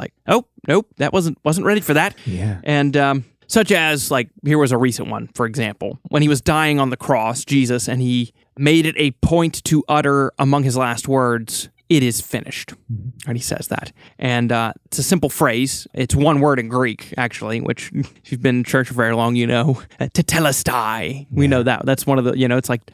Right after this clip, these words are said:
Speaker 1: baptizo,
Speaker 2: Yeah.
Speaker 1: you know.
Speaker 2: <laughs> Right.
Speaker 1: Uh, I don't know what other Greek words you might happen
Speaker 2: Those are
Speaker 1: to know,
Speaker 2: definitely
Speaker 1: but,
Speaker 2: up there.
Speaker 1: but yeah, that one and tetelestai.
Speaker 2: Yeah.
Speaker 1: And that simple phrase, again, I think it could be easy just kinda march right past it. Like, "Oh, Jesus is dying
Speaker 2: Yeah,
Speaker 1: on the cross. He dies for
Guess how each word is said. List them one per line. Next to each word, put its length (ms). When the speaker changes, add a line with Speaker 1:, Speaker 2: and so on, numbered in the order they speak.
Speaker 1:
baptizo, 800
Speaker 2:
Yeah. 140
Speaker 1:
you 80
know. 300
Speaker 2:
<laughs> 60
Right. 180
Speaker 1:
Uh, 340
I 100
don't 120
know 100
what 200
other 160
Greek 300
words 320
you 80
might 280
happen 220
Speaker 2:
Those 80
are 40
Speaker 1:
to 60
know, 60
Speaker 2:
definitely 200
Speaker 1:
but, 80
Speaker 2:
up 60
there. 260
Speaker 1:
but 100
yeah, 220
that 180
one 140
and 120
tetelestai. 680
Speaker 2:
Yeah. 240
Speaker 1:
And 240
that 280
simple 240
phrase, 840
again, 460
I 60
think 160
it 100
could 140
be 80
easy 220
just 200
kinda 180
march 360
right 200
past 400
it. 140
Like, 160
"Oh, 140
Jesus 320
is 80
dying 180
Speaker 2:
Yeah, 60
Speaker 1:
on 40
the 60
cross. 340
He 80
dies 220
for 60